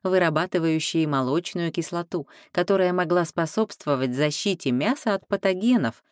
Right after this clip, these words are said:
вплоть до самой весны. С началом весны доисторические охотники снова могли успешно охотиться,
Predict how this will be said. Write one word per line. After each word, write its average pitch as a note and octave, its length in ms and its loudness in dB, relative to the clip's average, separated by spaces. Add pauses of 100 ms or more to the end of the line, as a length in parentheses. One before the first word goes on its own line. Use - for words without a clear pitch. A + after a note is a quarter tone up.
(160)
вплоть F3 560 -2
до C#3 140 2
самой F3 420 -2
весны. A2+ 400 -6 (760)
С - 120 -12
началом C#3 580 0
весны F3 460 0
доисторические F#3 1000 0
охотники G3+ 520 -2
снова F3+ 420 0
могли D3+ 340 -2
успешно C#3+ 600 0
охотиться, - 640 -4